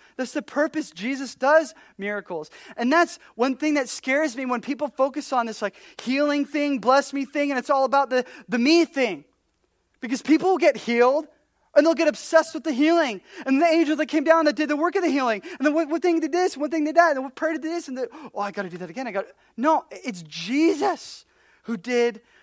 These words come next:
the work. It's not us. That's why Psalm thirty-four eight says this, "Taste and see that the Lord is good."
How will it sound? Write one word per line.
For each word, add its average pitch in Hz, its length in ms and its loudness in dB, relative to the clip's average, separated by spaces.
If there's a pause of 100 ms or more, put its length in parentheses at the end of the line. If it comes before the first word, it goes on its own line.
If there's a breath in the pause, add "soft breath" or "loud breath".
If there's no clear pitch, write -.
(260 soft breath)
the 214 120 0
work. 311 460 -2 (840)
It's - 160 -16
not 269 180 -4 (100)
us. 294 600 -2 (2000)
That's - 180 -10
why 285 120 -6
Psalm 240 420 -6
thirty-four 220 560 -8
eight 165 220 -10
says 160 240 -14
this, 143 240 -18 (180 soft breath)
"Taste - 540 -6
and 254 120 -8
see 233 600 -10 (160)
that 190 120 -10
the 196 120 -4
Lord 226 500 2 (160)
is 170 140 -12
good." 160 340 -12